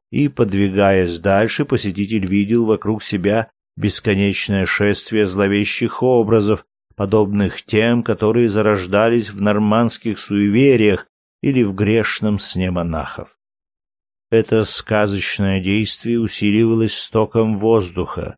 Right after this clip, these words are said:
постоянно колебавшим завесы и придававшим всему отвратительную, беспокойную живость. Вот в каком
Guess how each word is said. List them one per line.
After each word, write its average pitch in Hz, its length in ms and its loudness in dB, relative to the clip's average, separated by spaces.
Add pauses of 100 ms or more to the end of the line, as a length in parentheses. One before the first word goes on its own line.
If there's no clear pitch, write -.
(240)
постоянно 110 640 0
колебавшим 107 760 0
завесы 117 720 2
и 139 300 0
придававшим 120 1120 2
всему 107 420 0
отвратительную, 127 1300 -2 (460)
беспокойную 98 1200 -2
живость. - 1000 -10 (720)
Вот 143 360 2
в - 60 -14
каком 120 680 4